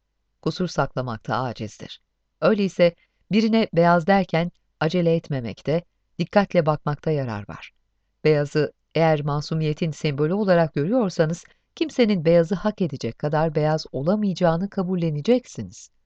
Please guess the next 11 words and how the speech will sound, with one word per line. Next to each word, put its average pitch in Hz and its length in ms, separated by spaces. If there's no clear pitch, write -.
Siyahı 233 580
zulmün 208 460
rengi 262 300
diye 226 200
bellediyseniz, 180 880
üzerindeki 190 600
tek - 360
bir 190 280
beyaz 156 400
nokta 131 300
sebebiyle 165 640